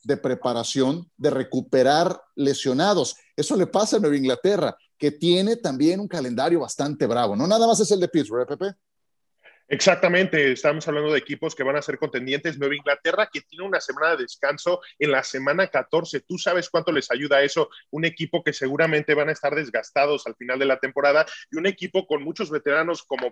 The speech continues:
Speaker 2: Pittsburgh, que tienen un calendario muy complicado para cerrar el año, que tienen una semana de bye muy temprano en el año. ¿Cómo le afecta a un quarterback en Ben Roethlisberger? Vean lo que hizo un equipo como Tampa Bay el año pasado. Después de esa semana de bye,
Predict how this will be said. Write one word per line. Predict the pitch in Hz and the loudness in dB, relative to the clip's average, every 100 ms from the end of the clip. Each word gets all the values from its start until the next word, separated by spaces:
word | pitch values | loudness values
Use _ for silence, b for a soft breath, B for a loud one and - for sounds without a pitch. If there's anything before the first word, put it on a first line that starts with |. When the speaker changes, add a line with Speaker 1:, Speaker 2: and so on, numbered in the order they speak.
| - | -4
Speaker 2:
Pittsburgh, | 175 175 147 147 | -4 -4 -6 -2
que | 131 | -2
tienen | - 147 151 | 0 0 0
un | 156 | 0
calendario | 160 147 135 147 143 | 2 2 2 0 -2
muy | 151 | -2
complicado | 180 165 123 147 151 143 | -2 -2 -2 0 0 0
para | 127 120 | 0 0
cerrar | 127 127 143 | -4 -2 -2
el | 139 | -2
año, | 147 160 b b - | -2 -6 b b -8
que | 151 | -8
tienen | - 160 185 | -6 -2 -2
una | 180 185 | 0 0
semana | - 135 147 165 | 0 -2 0 0
de | 151 127 | 0 2
bye | 151 170 - - | 2 2 -6 -6
muy | 170 190 | -4 -2
temprano | 196 165 - 170 185 170 | -2 -2 -2 -4 -2 -6
en | |
el | 135 139 | -4 -2
año. | 185 170 107 _ | -2 -4 -8 _
¿Cómo | - 151 165 | -4 -2 0
le | 151 | 0
afecta | - 151 156 | -2 -8 -8
a | |
un | 156 | -6
quarterback | 151 147 156 - | -2 2 0 -2
en | 127 | -6
Ben | 139 | -6
Roethlisberger? | 135 139 151 - 160 165 B B - | -4 -6 -6 -6 -6 -6 B B 0
Vean | 185 214 | 2 4
lo | 208 | 2
que | 170 | 0
hizo | 175 - 190 | 0 -2 -4
un | |
equipo | 151 - - 170 | -4 -6 -6 -4
como | - 131 123 - | -4 -6 -4 2
Tampa | 160 156 151 | 2 4 2
Bay | 151 135 | 4 2
el | |
año | 139 151 147 | 2 0 -2
pasado. | 135 - 139 147 | -2 0 -2 0
Después | 131 - 160 180 | -4 -6 -6 -6
de | |
esa | 185 175 | -6 -8
semana | - - 151 | -8 -2 2
de | 123 | 2
bye, | 110 127 156 | 4 4 2